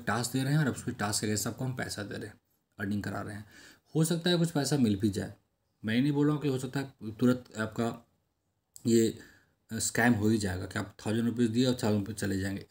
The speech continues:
ऐसा नहीं हो, नहीं भी हो सकता। हो सकता है आपने थाउजेंड रुपीज़ दिए और आपको ट्वेल्व हंड्रेड रुपीज़ वापस मिल भी गए। लेकिन हमेशा आप देखेंगे आपके पास में रिस्क ज़्यादा पैसे का होगा।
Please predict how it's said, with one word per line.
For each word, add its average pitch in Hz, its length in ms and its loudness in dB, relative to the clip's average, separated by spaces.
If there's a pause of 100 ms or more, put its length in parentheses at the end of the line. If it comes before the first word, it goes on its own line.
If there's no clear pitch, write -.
ऐसा 113 160 -4
नहीं 120 140 0
हो, 123 180 0
नहीं 107 280 0
भी 131 60 0
हो 123 100 4
सकता। 98 300 -6
हो 98 120 -2
सकता 123 240 -2
है 123 60 0
आपने 127 140 -2
थाउजेंड 117 200 2
रुपीज़ 117 260 2
दिए 117 300 8 (440)
और 110 60 -2
आपको 131 240 2
ट्वेल्व 117 340 4
हंड्रेड 113 220 4
रुपीज़ 117 200 4
वापस 98 280 -2
मिल 101 120 0
भी 98 120 0
गए। 101 180 -6 (840)
लेकिन 170 380 4 (380)
हमेशा 143 380 6
आप 156 60 2
देखेंगे 139 360 0
आपके 127 180 -4
पास 127 200 0
में 131 100 4
रिस्क - 420 4 (120)
ज़्यादा 107 300 -2
पैसे 95 300 -4
का 98 100 -10
होगा। 110 220 -10